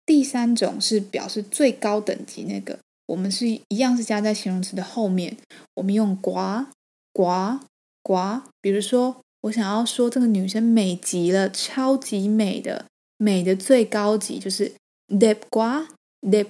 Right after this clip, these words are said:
quá，超漂亮的意思。好，那如果今天当一个人回答完我说他也饿了或他也饱了，那我也想说我也是，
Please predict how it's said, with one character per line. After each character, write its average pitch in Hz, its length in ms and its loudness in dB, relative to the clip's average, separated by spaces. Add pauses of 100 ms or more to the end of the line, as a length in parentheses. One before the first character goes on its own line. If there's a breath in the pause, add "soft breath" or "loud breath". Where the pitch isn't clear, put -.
quá， 226 420 -2 (520)
超 262 300 -2
漂 262 340 2
亮 208 260 2
的 156 80 -4
意 - 200 -4
思。 - 320 -6 (580)
好， 214 300 -6 (240 loud breath)
那 330 100 2
如 311 160 6
果 214 180 8
今 269 360 4
天 277 260 6
当 277 200 2
一 226 60 2
个 233 120 2
人 196 160 2
回 190 260 4
答 202 180 0
完 196 240 2
我 180 160 2
说 190 220 2
他 214 320 -2
也 190 160 2
饿 202 220 2
了 190 100 -2
或 190 140 -2
他 196 200 -2
也 196 140 2
饱 185 240 -4
了， - 220 -8 (320)
那 302 100 4
我 226 160 6
也 220 60 6
想 185 220 0
说 202 300 2
我 190 140 6
也 202 220 4
是， - 420 -2